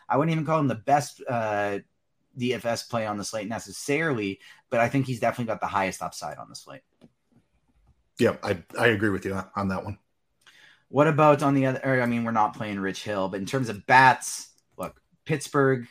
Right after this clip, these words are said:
Speaker 1: against Blake Snell, he might wa-, if you wanna play him, beca-, play Pittsburgh because they're cheap and you think Snell might walk a, a bunch of times, absolutely in consideration for G P Ps. Um, but I think probably San Diego is gonna be the offense in this game we're a little more interested in.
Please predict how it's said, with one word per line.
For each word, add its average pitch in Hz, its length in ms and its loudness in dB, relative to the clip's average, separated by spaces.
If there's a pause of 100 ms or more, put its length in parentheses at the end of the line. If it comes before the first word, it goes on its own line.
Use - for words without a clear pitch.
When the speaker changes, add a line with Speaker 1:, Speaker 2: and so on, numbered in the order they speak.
(120)
Speaker 1:
against 127 540 -4
Blake 117 260 -4
Snell, 107 560 -6 (280)
he - 160 -4
might 123 220 2
wa-, 104 160 -2
if 127 100 -2
you 127 120 -2
wanna 131 180 2
play 123 160 -4
him, 127 140 -2
beca-, 117 360 -8
play 120 200 -4
Pittsburgh 131 440 -4
because 107 280 -8
they're 107 100 -6
cheap 120 300 -8
and 113 120 -6
you 110 120 -8
think 104 220 -12
Snell 110 260 -8
might 110 180 -4
walk 95 320 -2
a, 113 60 -12 (100)
a 104 340 -2
bunch 98 140 -6
of 101 100 -12
times, 120 380 -8 (400)
absolutely 110 720 0
in 98 80 -10
consideration 98 680 -8
for 101 120 -14
G 98 140 -10
P 95 160 -14
Ps. 127 320 -6 (340)
Um, 104 480 0
but 113 120 0
I 110 80 2
think 127 200 -4
probably 117 240 0
San 117 240 -4
Diego 104 340 -4
is 92 120 -8
gonna 98 160 -8
be 95 100 -4
the 98 120 -6
offense 95 400 -2
in 98 40 -12
this 95 160 -12
game 95 220 -8
we're 90 100 -6
a 92 60 -8
little 92 160 -6
more 90 180 -8
interested - 460 -16
in. 87 80 -20